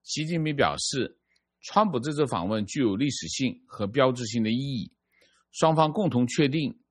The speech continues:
中美建设，建设性战略稳定关系的新定位，并且在保持经贸关系稳定、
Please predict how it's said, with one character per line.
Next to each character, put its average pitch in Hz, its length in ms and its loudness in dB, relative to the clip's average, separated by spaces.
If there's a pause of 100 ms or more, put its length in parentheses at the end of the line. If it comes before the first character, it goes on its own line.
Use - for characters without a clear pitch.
(420)
中 175 160 4
美 101 160 4
建 139 240 4
设， - 400 0 (160)
建 202 260 4
设 120 180 4
性 110 300 0 (460)
战 175 240 6
略 139 100 6
稳 90 300 2
定 131 220 4
关 120 240 4
系 107 160 -2
的 82 280 -2 (120)
新 127 340 2
定 120 180 0
位， 110 320 -2 (920)
并 170 200 2
且 113 180 2
在 123 280 4
保 87 340 2
持 101 320 -4
经 156 260 -2
贸 131 220 4
关 131 220 4
系 127 120 -2
稳 87 300 -2
定、 131 260 -2